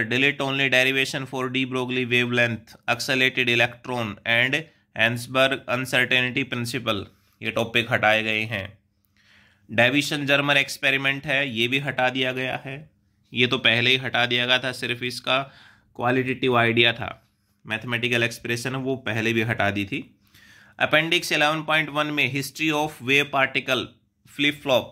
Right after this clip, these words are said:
इसको भी रिमूव कर दिया गया है। चार सौ सात से चार सौ तेरह के ऊपर ये एक्सरसाइज दे रखी है इलेवन पॉइंट फ़ाइव, इलेवन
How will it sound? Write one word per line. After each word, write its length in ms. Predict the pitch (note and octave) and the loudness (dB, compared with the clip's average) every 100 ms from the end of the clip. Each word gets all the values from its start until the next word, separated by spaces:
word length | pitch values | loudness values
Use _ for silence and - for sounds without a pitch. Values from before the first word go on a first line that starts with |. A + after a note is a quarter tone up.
| _ _ _ - | _ _ _ -10
इसको 340 | A#2+ A#2+ D3 | -8 -6 -2
भी 120 | C#3 C#3+ | 0 2
रिमूव 300 | C#3 C3+ B2 | 0 -2 -2
कर 200 | B2 A2+ | -2 0
दिया 220 | A#2 A2+ | 0 0
गया 220 | A#2 A#2 | 0 -2
है। 160 | A#2+ C3 - _ _ _ _ - | -2 -8 -16 _ _ _ _ -4
चार 160 | B2 | -2
सौ 160 | B2 C#3+ | 0 -2
सात 300 | C3+ C3 C3 | 0 0 0
से 100 | C3+ | -4
चार 180 | B2 B2+ | 0 -2
सौ 120 | C#3 | -2
तेरह 280 | B2 B2 C3 | -2 0 0
के 120 | C3+ B2 | 0 -4
ऊपर 320 | A#2+ A#2+ B2 | -6 -4 -2
ये 200 | A#2+ A#2+ | 0 0
एक्सरसाइज 460 | A#2+ C3 C3 C3 B2 | -2 -2 0 0 0
दे 120 | A#2 | -2
रखी 320 | G#2+ - C3 | -2 -6 -6
है 180 | A#2+ A#2+ A#2+ - _ _ _ _ _ _ | -2 -4 -6 -16 _ _ _ _ _ _
इलेवन 320 | A#2+ B2 B2+ B2 | 4 4 4 0
पॉइंट 340 | A#2 A#2+ A#2 | 0 2 0
फ़ाइव, 440 | - A#2+ A#2+ A#2+ B2 | -2 2 2 0 0
इलेवन 260 | A#2+ A#2+ | -2 -2